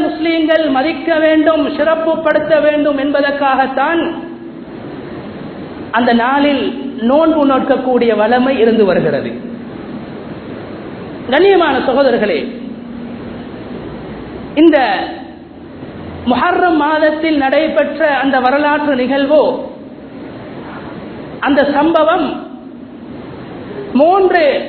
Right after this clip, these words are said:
படிப்பினைகளை, பாடங்களை, மூன்று நமூனாக்களை, மூன்று செய்திகளை நமக்கு படித்து தருகின்றது. கண்ணியமான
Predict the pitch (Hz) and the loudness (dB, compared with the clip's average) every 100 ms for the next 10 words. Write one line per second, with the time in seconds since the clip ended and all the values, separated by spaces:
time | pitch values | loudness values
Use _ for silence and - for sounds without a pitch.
0 | - - 269 294 320 330 311 302 285 285 | -12 -10 -4 -2 -2 0 2 2 2 2
1 | 285 277 277 262 294 311 294 277 262 294 | 0 0 -2 0 2 0 0 0 2 0
2 | 226 - - - - - - - - - | 0 -6 -12 -16 -18 -20 -20 -18 -16 -14
3 | - - 285 370 381 370 285 285 359 359 | -8 2 4 6 6 4 4 4 4 4
4 | 320 311 285 277 320 - - - - - | 2 2 2 2 0 -2 -8 -14 -16 -18
5 | - - - - - - - - - - | -18 -18 -16 -14 -12 -12 -12 -12 -12 2
6 | 277 370 381 370 359 320 311 370 349 277 | 4 6 4 4 2 4 4 6 4 4
7 | 269 339 285 208 - - - - - - | 4 2 0 -4 -10 -14 -16 -18 -18 -18
8 | - - 196 240 285 285 302 240 233 - | -16 -10 0 2 2 2 0 2 2 2
9 | 254 226 214 202 175 165 160 120 - - | 2 2 2 0 0 0 0 -2 -6 -12
10 | - - - - - - - - - 277 | -12 -12 -10 -10 -12 -10 -12 -12 -2 2
11 | 392 359 277 | 4 4 2